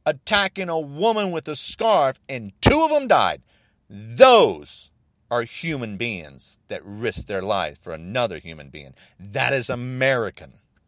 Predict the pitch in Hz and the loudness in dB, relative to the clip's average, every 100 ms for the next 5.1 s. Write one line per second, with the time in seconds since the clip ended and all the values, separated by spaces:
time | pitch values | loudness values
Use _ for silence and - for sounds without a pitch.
0 | _ _ _ _ _ _ _ _ _ _ | _ _ _ _ _ _ _ _ _ _
1 | _ _ _ _ _ _ _ _ _ _ | _ _ _ _ _ _ _ _ _ _
2 | _ _ _ _ _ _ _ _ _ _ | _ _ _ _ _ _ _ _ _ _
3 | _ _ _ - 165 165 147 117 120 127 | _ _ _ -10 -4 -4 -4 -12 -10 -6
4 | 131 139 156 202 208 190 143 98 87 120 | 0 2 2 0 -4 -4 -4 -4 -8 -14